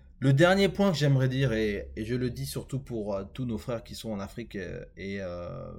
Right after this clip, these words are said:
moi je suis congolais, donc, euh, je profite aussi de pouvoir parler à mes frères qui sont, et mes sœurs aussi qui sont au Congo.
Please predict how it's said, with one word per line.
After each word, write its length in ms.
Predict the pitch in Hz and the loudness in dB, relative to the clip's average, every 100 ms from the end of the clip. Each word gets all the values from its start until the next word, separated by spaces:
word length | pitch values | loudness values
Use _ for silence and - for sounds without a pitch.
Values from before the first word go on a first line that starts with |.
| 80 | -12
moi 180 | 90 110 | -8 -6
je 100 | 107 | -6
suis 160 | - 113 | -8 -8
congolais, 340 | 110 113 117 | -6 -4 -4
donc, 240 | 101 98 | -4 -8
euh, 160 | 101 87 | -10 -10
je 140 | 87 98 | -12 -16
profite 360 | - - 117 | -18 -16 -14
aussi 180 | 104 107 | -12 -12
de 80 | 101 | -14
pouvoir 260 | - 104 | -12 -12
parler 180 | 101 98 | -10 -8
à 60 | 101 | -6
mes 120 | 98 | -6
frères 240 | - 104 - | -8 -10 -10
qui 80 | |
sont, 320 | 90 - 101 101 | -18 -14 -12 -8
et 60 | |
mes 100 | 98 | -8
sœurs 240 | 95 151 110 | -6 -6 -6
aussi 180 | - | -10
qui 100 | - | -18
sont 140 | - 101 | -16 -14
au 80 | 95 | -12
Congo. 400 | 98 98 131 | -10 -10 -10